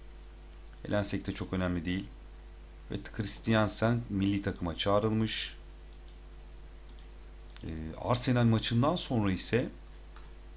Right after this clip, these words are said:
Newcastle kendi sahamız, Wolverhampton deplasmanı. Şu iki maçta altı puan. Yani ligi belki de bizim için bitirebilir. Ve Şampiyonlar Ligi arkadaşlar. Bayern München,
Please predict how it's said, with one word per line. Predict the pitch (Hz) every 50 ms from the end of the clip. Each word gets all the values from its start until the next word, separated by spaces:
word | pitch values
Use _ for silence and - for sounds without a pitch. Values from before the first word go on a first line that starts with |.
| - - - - - - - - - - - - - - - - - - - - -
Newcastle | 98 98 - - - - - - 123 120 117 -
kendi | - 110 104 104 95
sahamız, | - - 101 98 104 104
Wolverhampton | 98 98 95 98 95 92 98 92 90 - - 90 85
deplasmanı. | 87 85 - 85 78 - - - 82 -
Şu | - 80
iki | 78 151 - -
maçta | 160 147 117 117 - - 110
altı | 107 110 110 - -
puan. | - 104 98 98 98 101 - - - - - - - - - - - - - - - - - - - - - - - - -
Yani | - 78 87 92
ligi | 104 104 101 101
belki | 110 104 95 92 - - -
de | 104 107 104 - - 87
bizim | 90 92 98 95
için | 87 - - 101 95
bitirebilir. | 95 - - 95 92 85 95 95 - - - - - - - - - - - - - - - - - - - - - - - - -
Ve | 123
Şampiyonlar | 120 - - 117 113 107 - 123 120 120 120 113 104
Ligi | 98 90 92
arkadaşlar. | 87 87 - - 82 82 80 - - - 71 - - - - - - - - - - - - - - - - - - - - - -
Bayern | 120 123 131 123 120 123
München, | 117 104 120 131 131 120 - - 104 90